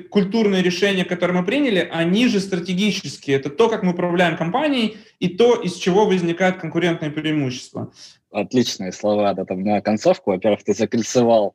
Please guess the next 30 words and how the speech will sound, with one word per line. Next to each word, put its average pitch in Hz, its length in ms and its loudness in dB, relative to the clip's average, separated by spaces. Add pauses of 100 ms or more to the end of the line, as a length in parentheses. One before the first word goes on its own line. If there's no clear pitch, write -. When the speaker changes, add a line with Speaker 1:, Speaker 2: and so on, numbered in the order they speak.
Speaker 2:
этот 92 280 -8
выпуск, 139 480 -2
вот 95 300 -4
вспомнил 104 400 -2
как 92 140 -8
раз-таки 98 320 -8
про 101 180 -4
то, 101 120 0
что - 200 -6
я 95 120 0
говорил 98 260 -2
в 101 40 -8
начале, 156 340 -2
что - 180 -4
если, 98 220 -4
мол, 92 200 -4
всё 98 360 -2
хорошо, 104 460 -2
да, 92 80 -8
с - 60 -16
деньгами, 110 500 0 (440)
это 107 180 -2
как 107 160 -4
раз-таки 104 340 -2
может 107 240 -2
быть 101 160 -4
одной 104 320 -2
из, 95 180 -6
э, 95 360 -4
вещей, 135 460 -4